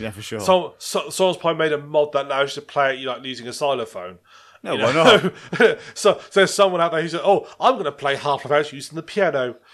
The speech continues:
Speaker 2: <laughs> It's
Speaker 1: I would.
Speaker 2: all hurting. <laughs> Yeah, yeah. Um, but yeah, no, it's, it's definitely, it, it's,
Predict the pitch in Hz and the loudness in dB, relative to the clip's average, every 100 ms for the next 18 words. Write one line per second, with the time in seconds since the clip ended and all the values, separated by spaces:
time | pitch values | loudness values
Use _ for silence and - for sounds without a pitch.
0 | - - - - 165 - 147 - 127 202 | -20 -20 -18 -6 -4 0 -2 0 0 4
1 | 240 147 - 180 175 175 156 185 156 151 | 4 2 2 2 2 -6 -4 0 2 0
2 | 147 185 - 196 123 - - - _ 156 | -2 -4 4 2 2 -16 -20 -20 _ -2
3 | 139 127 _ - - - - _ - 165 | -2 -4 _ -20 -20 -20 -20 _ 4 6
4 | 160 156 151 _ _ _ _ 185 185 165 | 6 4 -6 _ _ _ _ 0 0 2
5 | 185 180 - 185 - 220 202 185 - 185 | 0 0 -4 -6 0 0 2 -2 -2 -6
6 | 147 _ 190 185 - - - | -6 _ -8 -8 -8 -14 -14